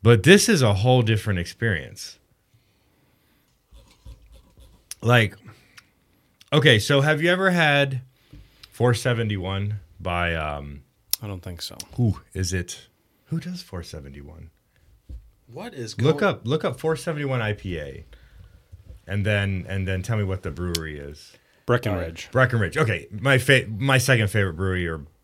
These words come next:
Speaker 1: arguably my favorite.
Speaker 2: It's Colorado, right?
Speaker 1: Yeah. So when I first had four seventy-one, that was one of those beers that, like, changed my drinking forever. What's going on?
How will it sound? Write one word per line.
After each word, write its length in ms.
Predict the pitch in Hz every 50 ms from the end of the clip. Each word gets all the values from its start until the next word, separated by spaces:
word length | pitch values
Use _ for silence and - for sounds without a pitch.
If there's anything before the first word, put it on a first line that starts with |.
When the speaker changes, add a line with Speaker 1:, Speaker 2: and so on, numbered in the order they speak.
| - -
Speaker 1:
arguably 320 | 110 113 104 95 98 92 85
my 100 | 80 95
favorite. 260 | - 98 90 78 80
Speaker 2:
It's 80 | - -
Colorado, 400 | 151 139 117 123 127 104 87 82
right? 160 | 82 92 - -
Speaker 1:
Yeah. 300 | 147 160 139 98 76 - - -
So 380 | - - 139 127 120 107 - -
when 160 | 98 113 127 139
I 100 | 160 170
first 240 | 175 185 180 175
had 160 | 180 156 131 -
four 160 | - 143 135
seventy-one, 540 | 127 - 135 120 120 113 104 107 104 92 87
that 140 | 113 123
was 200 | 131 135 127 110
one 120 | 117 127 120
of 60 | 110
those 180 | 110 104 92 82
beers 300 | 90 107 104 101 90 82
that, 180 | 95 87 82 95
like, 200 | 95 87 87 -
changed 520 | - - 113 107 107 101 95 87 - -
my 180 | 95 92 92 87
drinking 360 | - 95 92 80 90 85 80
forever. 500 | - 87 76 85 80 69 69 67 65 - - - - - _ _ _ _ _ _ _ _ _ _ _
What's 160 | 90 90 -
going 220 | 101 95 87 82
on? 180 | 78 73 73